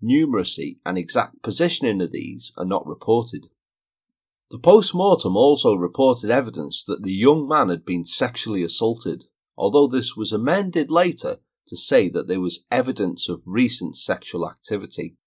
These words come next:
Now, this was just before homosexuality was legalised in the United Kingdom in nineteen sixty-seven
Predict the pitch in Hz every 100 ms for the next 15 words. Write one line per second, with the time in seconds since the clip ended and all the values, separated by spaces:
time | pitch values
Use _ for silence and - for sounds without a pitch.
0 | _ _ _ _ _ - 107 147 - -
1 | - 156 - 139 - 147 180 - 120 113
2 | - 120 - 117 120 120 - 87 82 -
3 | 98 139 131 123 95 80 80 - 90 85
4 | 87 90 90 90 87 - 101 98 92 80
5 | 82 85 95 - 87 82 - 85 - 82
6 | - 82 76 82